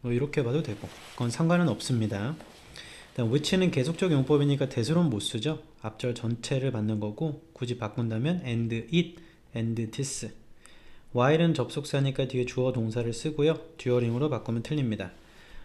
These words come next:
rise는 자동사니까 뒤에 목적 없어도 능동으로 쓰고, raise라고 타동사로 쓰면 틀리겠죠.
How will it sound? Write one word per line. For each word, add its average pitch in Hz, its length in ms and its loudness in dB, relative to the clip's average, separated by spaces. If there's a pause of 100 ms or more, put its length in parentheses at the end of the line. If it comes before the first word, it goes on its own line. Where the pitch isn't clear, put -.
(120)
rise는 156 420 6
자동사니까 120 1080 0 (140)
뒤에 110 260 -2
목적 110 460 -2
없어도 113 400 -2
능동으로 120 440 2
쓰고, 107 360 -8 (600)
raise라고 139 600 4
타동사로 165 480 2
쓰면 127 280 0
틀리겠죠. 143 600 -4